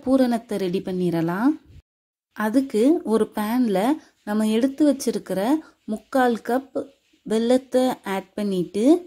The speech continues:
அதுல ஹாஃப் கிளாஸ் தண்ணி சேர்த்து கொதிக்க விடுங்க. வெல்லம் நல்லா கரைஞ்ச பிறகு அதை ஃபில்டர் பண்ணி எடுத்துக்கோங்க. ஏன்னா கல்லு, தூசி ஏதாச்சும் இருக்கும். இப்போ மறுபடியும் ஃபில்டர் பண்ண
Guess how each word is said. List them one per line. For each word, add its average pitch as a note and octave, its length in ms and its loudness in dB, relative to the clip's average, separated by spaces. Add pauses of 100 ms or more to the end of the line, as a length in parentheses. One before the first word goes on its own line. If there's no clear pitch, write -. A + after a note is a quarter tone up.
(480)
அதுல A#3+ 320 4 (160)
ஹாஃப் G#3+ 340 -2 (120)
கிளாஸ் A#3+ 340 0 (480)
தண்ணி A3+ 260 6 (100)
சேர்த்து A3 340 -4 (140)
கொதிக்க A#3 380 2
விடுங்க. E3+ 320 -2 (1400)
வெல்லம் C4 560 4
நல்லா A3 260 0 (100)
கரைஞ்ச A3+ 400 0 (120)
பிறகு G3 340 -2 (340)
அதை G3 200 -2
ஃபில்டர் C4+ 480 4
பண்ணி A3+ 180 -2 (100)
எடுத்துக்கோங்க. F#3 580 -4 (640)
ஏன்னா A#3 200 0 (160)
கல்லு, A3+ 320 2 (180)
தூசி A3+ 360 0 (120)
ஏதாச்சும் G3+ 480 -2
இருக்கும். F#3+ 460 0 (280)
இப்போ - 280 -6 (260)
மறுபடியும் B3 720 2 (300)
ஃபில்டர் C#4 520 2
பண்ண A#3+ 300 0